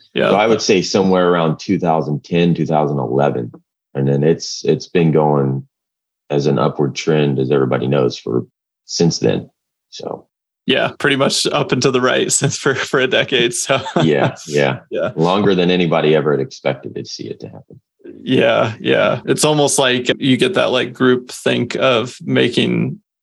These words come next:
Speaker 1: making what you think is gonna happen come true. Or, you know, you're like, "Oh, business cycles are seven to ten years," but then everyone's thinking that way. So it kind of morphs, you know, how people make <laughs> decisions. And I'm curious, you know, the whole, the re-, relationship between, like, the architect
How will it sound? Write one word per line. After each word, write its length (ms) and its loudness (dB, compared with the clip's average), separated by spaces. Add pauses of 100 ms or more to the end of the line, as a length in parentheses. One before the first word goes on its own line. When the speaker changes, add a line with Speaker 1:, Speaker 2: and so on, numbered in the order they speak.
Speaker 1:
making 560 0
what 180 2
you 120 2
think 440 -4
is 200 0
gonna 220 0
happen 400 -2
come 220 -2
true. 380 2
Or, 200 2
you 100 0
know, 120 0
you're 100 0
like, 180 0
"Oh, 120 2
business 360 0
cycles 380 0
are 120 0
seven 340 -2
to 60 2
ten 240 -2
years," 320 0
but 120 -2
then 160 0
everyone's 440 0
thinking 280 -2
that 160 0
way. 160 2
So 200 0
it 80 -6
kind 160 0
of 100 -6
morphs, 560 0
you 100 0
know, 140 0
how 160 0
people 300 -2
make 200 -2
<laughs> 80 -2
decisions. 680 -2
And 140 -4 (520)
I'm 160 0
curious, 540 0
you 80 4
know, 120 2
the 120 0
whole, 240 0
the 120 0
re-, 200 2
relationship 560 0
between, 360 0
like, 180 0
the 80 -2
architect 540 -2